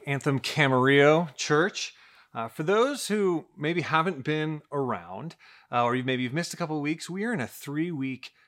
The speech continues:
series, a little mini-series between our study on Proverbs, which we finished a couple weeks ago, and starting First Peter, uh, which we're gonna begin studying next week. But we're doing this little mini-series,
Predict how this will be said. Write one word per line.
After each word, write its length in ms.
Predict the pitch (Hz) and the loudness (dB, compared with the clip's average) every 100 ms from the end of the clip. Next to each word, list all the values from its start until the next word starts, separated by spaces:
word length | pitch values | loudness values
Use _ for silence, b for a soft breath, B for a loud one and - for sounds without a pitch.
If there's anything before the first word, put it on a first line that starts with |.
| - | -12
series, 480 | - - 131 104 | -6 -2 0 -2
a 40 | 117 | -4
little 140 | 160 | -2
mini-series 840 | 151 165 185 165 - 95 98 127 - B | -2 0 0 -2 -4 -6 -6 -8 -10 B
between 340 | - - 196 202 | -8 0 2 2
our 80 | 180 | 0
study 320 | - 180 180 | 0 0 0
on 160 | 156 | -4
Proverbs, 480 | 151 139 127 170 220 | -2 0 0 -2 -6
which 140 | 131 - | -12 -16
we 80 | |
finished 320 | 104 113 110 - | -10 -10 -10 -14
a 20 | |
couple 220 | - 104 | -16 -16
weeks 220 | 98 - | -14 -14
ago, 300 | 107 104 127 117 | -10 -8 -8 -6
and 280 | 123 120 104 B - | -6 -4 -6 B -12
starting 400 | - 156 151 131 | 2 4 4 0
First 420 | - 175 165 - | -4 -4 -4 -6
Peter, 480 | - 185 123 95 143 B B - | -6 -2 -2 -4 -10 B B -6
uh, 120 | 117 | -4
which 160 | 123 135 | -2 -2
we're 100 | 123 | -4
gonna 560 | 113 127 127 120 117 120 | -4 -4 -4 -4 -8 -8
begin 400 | 117 120 156 165 | -8 -2 -2 -2
studying 480 | 147 - 139 127 107 | -2 0 0 0 0
next 320 | 117 123 - | -2 -6 -10
week. 380 | 107 95 87 - B B | -10 -12 -14 -20 B B
But 60 | - | 0
we're 60 | 156 | 0
doing 140 | 220 | 0
this 100 | 254 | -2
little 240 | 262 247 - | -2 -4 -2
mini-series, 960 | 151 180 214 185 - 104 92 98 131 | -2 2 2 0 -2 -6 -6 -8 -8